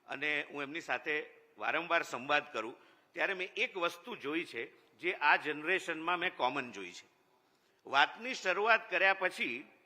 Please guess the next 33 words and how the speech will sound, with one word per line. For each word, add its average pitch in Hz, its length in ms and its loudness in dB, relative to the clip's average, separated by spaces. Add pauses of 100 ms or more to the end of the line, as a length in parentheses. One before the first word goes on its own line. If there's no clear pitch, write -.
(580)
અડધા 156 400 6
વાક્ય 190 400 4
એ 180 140 2
લોકો 180 280 -2
કહેશે, 135 420 0
અ, - 640 -14 (720)
"You 214 100 -4
know 226 220 8
what 180 200 10
I - 20 -2
mean." 147 160 2 (1700)
હું 180 140 2
હંમેશા 202 460 6
કહું 165 480 -4
કે, 170 60 -10
"No, 190 360 2
I - 20 0 (140)
do 202 80 6
not 220 200 8 (120)
know 170 200 2
what 160 200 0
you 147 160 -2
mean, 190 200 -6 (340)
you 262 60 -2
explain." 208 460 4 (1600)
તમારી 226 300 4
પાસે 240 320 4
શબ્દ - 340 4
ભંડોળ 233 460 6
એટલો 233 340 4
કેમ 247 280 2
ઓછો 185 380 2
હોય 131 280 2